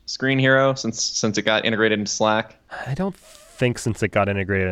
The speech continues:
Speaker 2: in Slack, I've used it, no.
Speaker 1: So it's gotten a lot worse.
Speaker 2: Really? How so?
Speaker 1: So it seems to use way more bandwidth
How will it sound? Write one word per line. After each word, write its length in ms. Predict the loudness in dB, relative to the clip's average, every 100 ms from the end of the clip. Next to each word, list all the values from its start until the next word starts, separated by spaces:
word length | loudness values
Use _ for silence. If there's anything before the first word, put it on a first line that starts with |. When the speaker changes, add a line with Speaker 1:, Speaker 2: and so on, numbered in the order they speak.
| -2
Speaker 2:
in 80 |
Slack, 380 | -4 -2 -2 -2
I've 140 | -6 -6
used 220 | -10 -10
it, 100 | -12
no. 200 | -8 -8 -10 _ _ _
Speaker 1:
So 80 | -6
it's 100 | -2
gotten 180 | 0
a 60 | 2
lot 320 | 2 2 0
worse. 460 | -4 -4 -4 -6 -10 _ _ _ _
Speaker 2:
Really? 260 | 0 2 2
How 120 | 0
so? 280 | -2 -2 -4 -8 _
Speaker 1:
So 560 | -2 4 4 4 0 -2
it 140 | -4 -2
seems 400 | 0 0 0 -2
to 100 | 0
use 180 | 0
way 200 | 2 2
more 200 | 4 2
bandwidth 600 | 2 0 2 0 -2 -6